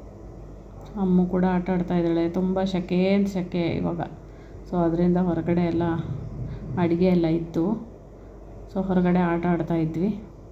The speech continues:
ಸೊಳ್ಳೆ ಬೇರೆ. So, ಎಲ್ಲ ಇವಾಗ್ಲೇ ಹಾಸಿಗೆ ಎಲ್ಲ ತಂದು ಇಟ್ಕೊತಾ ಇದ್ರು. ಆ, ಚಿಕ್ಕ ಮಗ ಅಮ್ಮು, ಸ್ವೀಟಿ ಆಟ ಆಡ್ತಾ ಇದ್ರು ಅಲ್ಲಿ ನೋಡಿ. ಅವಳು, ಅವಳನ್ನು ಯಾರು ಎತ್ಕೊಳ್ಬಾರ್ದು.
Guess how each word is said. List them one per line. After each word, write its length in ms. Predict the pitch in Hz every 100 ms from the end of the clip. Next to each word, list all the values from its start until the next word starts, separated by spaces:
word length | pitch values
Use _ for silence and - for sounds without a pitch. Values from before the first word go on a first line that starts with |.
| - - - - - - - - - - - - - - - - - - - - - - -
ಸೊಳ್ಳೆ 340 | 202 196 202
ಬೇರೆ. 480 | 180 170 165 202 - - - - - - - - - - - - - -
So, 140 | 185 175
ಎಲ್ಲ 220 | 170 175
ಇವಾಗ್ಲೇ 680 | 180 175 175 175 180 170 175
ಹಾಸಿಗೆ 420 | 180 175 - 190
ಎಲ್ಲ 180 | 180 175
ತಂದು 340 | 180 180 165
ಇಟ್ಕೊತಾ 560 | 160 - 165 165 165 151
ಇದ್ರು. 460 | 143 185 202 - - - - - - -
ಆ, 180 | 185 180
ಚಿಕ್ಕ 320 | 180 185 185
ಮಗ 180 | 185 180
ಅಮ್ಮು, 580 | 185 180 175 175 175 180
ಸ್ವೀಟಿ 480 | 180 175 170 170 175
ಆಟ 280 | 175 165 170
ಆಡ್ತಾ 320 | 165 - 170
ಇದ್ರು 320 | 165 170 175
ಅಲ್ಲಿ 180 | 165 165
ನೋಡಿ. 300 | 170 175 180 - - - - - - - -
ಅವಳು, 360 | 180 185 190 -
ಅವಳನ್ನು 580 | 190 196 202 208 214
ಯಾರು 320 | 214 190 180 180
ಎತ್ಕೊಳ್ಬಾರ್ದು. 760 | 180 175 180 175 165 160 160